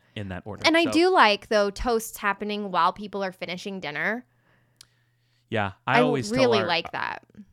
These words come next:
Speaker 1: I always tell our couples, like, think of it as dinner as a show. Peop-, dinner and a show. Like, people are still
Speaker 2: Yes.
Speaker 1: eating,
Speaker 2: Yes.
Speaker 1: but they get to listen and almost get, like,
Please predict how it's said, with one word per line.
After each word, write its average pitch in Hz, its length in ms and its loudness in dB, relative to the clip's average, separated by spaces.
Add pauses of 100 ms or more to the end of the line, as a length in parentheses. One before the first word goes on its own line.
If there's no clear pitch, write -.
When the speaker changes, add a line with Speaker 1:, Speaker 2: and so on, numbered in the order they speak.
(160)
Speaker 1:
I 120 100 0
always 135 320 -2
tell 123 180 -4
our 113 120 -2
couples, 110 420 -6
like, 101 180 -6
think 117 200 -6
of 110 80 -6
it 110 100 -2
as 101 120 -4
dinner 104 260 -2
as 101 100 -4
a 101 60 -4
show. 90 300 -4
Peop-, - 260 -6 (260)
dinner 117 240 2
and 104 100 -2
a 98 40 -4
show. 92 340 -8
Like, 110 140 -6
people 262 220 0
are 466 180 6
still 113 140 -4
Speaker 2:
Yes. - 100 -8
Speaker 1:
eating, 127 440 -2 (140)
Speaker 2:
Yes. 427 160 -2
Speaker 1:
but - 160 0
they 117 280 0
get 135 240 -8
to 110 100 -4
listen 101 600 -4
and 107 220 -8
almost 101 340 -4
get, - 160 -6
like, 95 280 -6